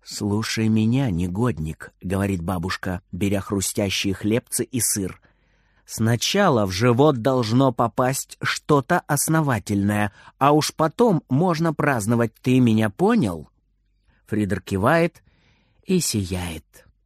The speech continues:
А потом бабушка и Фридер приступают, наконец, к празднику. Он продолжается весь вечер. Праздник с малиновым соком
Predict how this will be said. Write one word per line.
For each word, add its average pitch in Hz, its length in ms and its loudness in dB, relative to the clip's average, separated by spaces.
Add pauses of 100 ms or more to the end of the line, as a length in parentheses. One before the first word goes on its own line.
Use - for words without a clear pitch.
(140)
А 147 120 -2
потом 214 300 2
бабушка 175 420 2
и 127 60 4
Фридер 185 380 0
приступают, 165 720 0
наконец, 120 560 2
к - 160 -20
празднику. 101 1000 -2 (280)
Он 127 200 4
продолжается 120 680 2
весь 123 500 0
вечер. 98 760 -2 (280)
Праздник 170 600 2
с - 80 -2
малиновым 123 540 4
соком 202 600 0